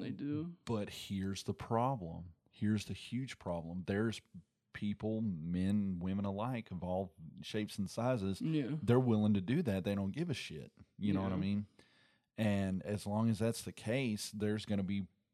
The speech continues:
Speaker 2: there's gonna be people that are gonna be pressured into doing that. So, like you said, I don't think it's ever gonna go away.
Speaker 1: Yeah.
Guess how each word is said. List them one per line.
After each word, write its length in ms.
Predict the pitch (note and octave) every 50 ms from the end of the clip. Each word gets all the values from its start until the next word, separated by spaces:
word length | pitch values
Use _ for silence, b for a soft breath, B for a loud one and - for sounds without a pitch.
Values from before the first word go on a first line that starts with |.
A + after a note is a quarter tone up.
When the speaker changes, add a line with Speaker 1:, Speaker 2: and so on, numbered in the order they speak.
| _ _ _ _ -
Speaker 2:
there's 220 | G2+ G2 G2+ -
gonna 180 | - G#2+ G2+ F#2+
be 140 | E2+ G2
people 400 | F#2 - - C3 C#3+ - G#2+ G2
that 140 | E2 F#2+ F2 F2
are 60 | F2+
gonna 200 | D#2+ F#2+ F#2+ F2+
be 120 | F2+ F2
pressured 600 | - - - - A2 A2+ A2+ - - G2 F#2 E2+
into 200 | F#2 F#2 F2 F2
doing 400 | D#2+ - F#2+ A2 A#2 G2+ E2 D#2+
that. 280 | D#2 D#2 D#2+ D#2 C2+ - _ b b b b b b b b b b b
So, 300 | - - G#2+ G2 F#2+ F#2
like 280 | F#2 F#2 G2 G2 - -
you 80 | G2+
said, 260 | F2+ - - G2 F#2 E2
I 80 | F2 G2+
don't 120 | G2+ F2+
think 140 | - E2+ E2+
it's 120 | - -
ever 180 | F#2 F#2 E2+ E2
gonna 180 | - - - -
go 240 | - - D#2+ E2 E2 -
away. 220 | F2 - D#3+ D#3 D3+
Speaker 1:
Yeah. 340 | D3 C#3 C3+ C#3 C#3+ D3+